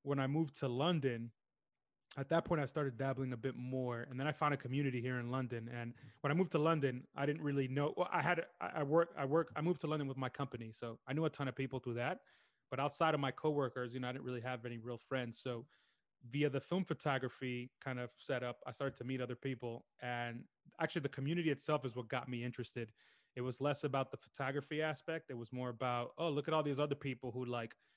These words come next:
are interested in photography." You know, they like to talk about it. They like to teach me things 'cause I think that's the key. Everyone's always, like, excited to, like, share some information. And the,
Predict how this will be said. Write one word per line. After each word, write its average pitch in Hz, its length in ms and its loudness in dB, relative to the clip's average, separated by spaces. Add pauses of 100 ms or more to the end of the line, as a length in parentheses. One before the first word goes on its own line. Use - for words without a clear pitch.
(140)
are 147 80 0
interested 151 260 -2
in 143 60 2
photography." 143 800 0
You 123 100 -4
know, 120 120 -6
they 123 280 -6
like 131 200 -2
to - 60 -20
talk 160 260 2
about 151 120 2
it. - 40 0
They 131 60 2
like 147 140 0
to 123 60 -6
teach - 340 -8
me 151 100 -2
things 160 320 -2
'cause 117 120 -10
I 117 80 -6
think 120 200 -8
that's 127 200 -2
the 117 80 -12
key. 139 320 -6 (400)
Everyone's 135 380 2
always, 123 340 0
like, 123 220 -6
excited 127 440 -4
to, - 80 -10
like, 120 120 -8
share 127 200 -6
some 120 200 -8
information. 123 600 -8 (460)
And 127 540 0
the, 143 140 0